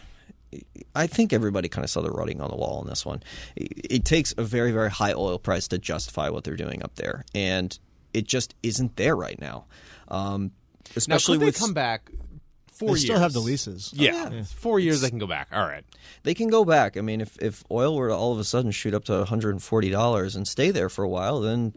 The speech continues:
Speaker 1: you know, maybe sa-, finding something in the Arctic could be lucrative. But at prices like this today and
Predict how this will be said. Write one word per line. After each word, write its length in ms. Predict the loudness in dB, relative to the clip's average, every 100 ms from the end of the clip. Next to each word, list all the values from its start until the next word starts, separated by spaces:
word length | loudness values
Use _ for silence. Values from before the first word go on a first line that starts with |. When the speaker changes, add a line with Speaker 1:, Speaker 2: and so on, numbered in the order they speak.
| -4
Speaker 1:
you 100 | -2
know, 80 |
maybe 260 | 0 0 0
sa-, 240 | 0 0 0
finding 240 | 0 0
something 320 | 0 -2 -2 -2
in 140 | 0
the 100 | 2
Arctic 320 | 0 0 -6
could 160 | -2 -2
be 80 | 0
lucrative. 480 | 0 0 -2 -2
But 140 | 0 0
at 180 | -2 0
prices 320 | 0 0 -2
like 140 | -2
this 180 | -2 -4
today 280 | -2 0 0
and 120 | -2